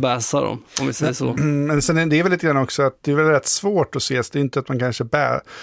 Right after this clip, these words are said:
Speaker 2: kanske inte hittar på siffror, men det är rätt svårt, vet jag, för att man, eh, kan ju ladda hem dem från flera olika källor och då syns det som unika lyssnare och sådär, så man har ju väldigt svårt att se.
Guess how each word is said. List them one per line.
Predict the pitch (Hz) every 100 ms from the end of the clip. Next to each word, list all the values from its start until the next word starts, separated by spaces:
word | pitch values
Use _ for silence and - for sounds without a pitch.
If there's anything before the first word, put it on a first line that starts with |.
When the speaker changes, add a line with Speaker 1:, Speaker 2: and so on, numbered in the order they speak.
| - - -
Speaker 2:
kanske | -
inte | 139
hittar | 127 139 156
på | 202 202
siffror, | 165 139 127
men | 123
det | 156
är |
rätt | 165 -
svårt, | - 220 185 -
vet | 131 120 -
jag, | 127 120
för |
att | 135 139
man, | 139 143
eh, | 139
kan | - 160
ju |
ladda | 160 160
hem | 135 151
dem | 147
från | - 147
flera | 156 139
olika | 127 127
källor | - 139 135
och |
då | 139
syns | 143 135 135
det | -
som | 131 127
unika | 131 123 120 - 127
lyssnare | 131 -
och | 156
sådär, | - 117
så | 131
man |
har | 127
ju | 127
väldigt | 127 120
svårt | - 160 131 120
att | -
se. | - 139